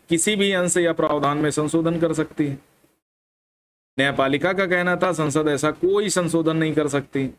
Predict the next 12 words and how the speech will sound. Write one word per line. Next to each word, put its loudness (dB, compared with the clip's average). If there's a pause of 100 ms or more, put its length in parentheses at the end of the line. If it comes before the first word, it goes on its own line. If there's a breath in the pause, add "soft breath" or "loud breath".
(120)
जो 2
मौलिक 0
अधिकारों 0
का 0
उल्लंघन 0
करता 0
हो। -4 (500)
यानी 0
थ्री -2
सिक्सटी 0
एट -6 (1040)
बनाम 0